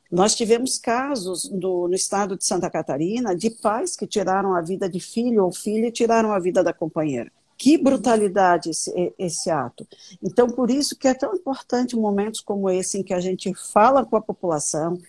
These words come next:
a gente esclarece e aí deixar bem claro: o nome feminicídio nasce da onde? Da necessidade de trazer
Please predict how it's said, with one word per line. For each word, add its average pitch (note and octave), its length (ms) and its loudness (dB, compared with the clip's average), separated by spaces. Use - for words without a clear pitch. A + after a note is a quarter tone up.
a F#3+ 120 2
gente G#3+ 280 0
esclarece G3+ 1040 0
e B3+ 180 -4
aí A#3 200 -2
deixar B3 340 -6
bem A#3 180 -6
claro: F#3+ 460 -2
o G#3 120 -6
nome A#3 360 0
feminicídio B3+ 1400 -6
nasce F#3 440 0
da A3+ 160 4
onde? G#3 360 0
Da F#3 240 0
necessidade G3 960 -2
de F#3 140 -10
trazer G3 520 -2